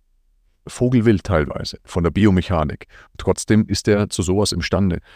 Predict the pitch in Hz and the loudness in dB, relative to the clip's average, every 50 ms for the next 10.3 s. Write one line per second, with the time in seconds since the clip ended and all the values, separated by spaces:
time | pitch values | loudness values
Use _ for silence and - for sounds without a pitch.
0 | - - - - - 90 82 - - - 90 82 101 135 135 - - - 92 107 | -20 -20 -18 -8 -4 -4 -4 -4 -2 -2 -2 0 0 0 -2 -2 -2 0 0 2
1 | 120 123 117 - - - 98 - - - 98 107 120 139 151 151 127 - - 107 | 2 0 0 -2 -4 -6 -8 -6 -4 0 0 2 2 2 0 0 -2 -2 -2 0
2 | 113 113 110 113 110 - - 87 90 104 - - - 98 107 104 101 - - - | 0 0 0 0 -2 -2 -2 0 0 0 0 0 0 2 2 2 2 0 -2 -6
3 | 92 - - - 95 107 120 127 131 117 - 98 98 - _ _ - - 104 - | -6 -4 -2 0 2 2 4 2 2 2 2 0 0 -2 _ _ 0 0 0 0
4 | - - - - - - 117 151 - - - - - _ _ _ - - - - | 0 0 0 0 2 2 2 2 2 -2 -6 -8 -12 _ _ _ -20 -20 -20 -20
5 | _ _ _ _ _ _ _ _ _ _ _ _ _ _ _ _ _ - 95 90 | _ _ _ _ _ _ _ _ _ _ _ _ _ _ _ _ _ -4 -2 -2
6 | 90 - - 76 85 87 92 92 - - - - 92 - 95 107 - - - - | -2 -2 0 0 0 2 0 -2 -2 -2 -2 -2 0 0 -2 -2 -2 -4 -6 -4
7 | - 71 76 80 - - - 95 90 90 85 - - - 92 85 78 92 92 - | -4 -4 -4 -6 -4 -4 -2 -2 0 -2 -4 -4 -4 -4 -2 0 2 0 0 0
8 | - - - - - - - - - - - - - _ _ _ _ _ _ _ | -2 -6 -4 -4 -6 -8 -8 -10 -10 -12 -12 -14 -16 _ _ _ _ _ _ _
9 | _ _ _ _ - 80 80 73 87 - - - 82 87 90 - - 76 71 65 | _ _ _ _ -10 -8 -6 -6 -6 -6 -4 -2 -2 -2 -2 -4 -6 -6 -6 -6
10 | 60 - - - - - | -8 -10 -12 -16 -20 -20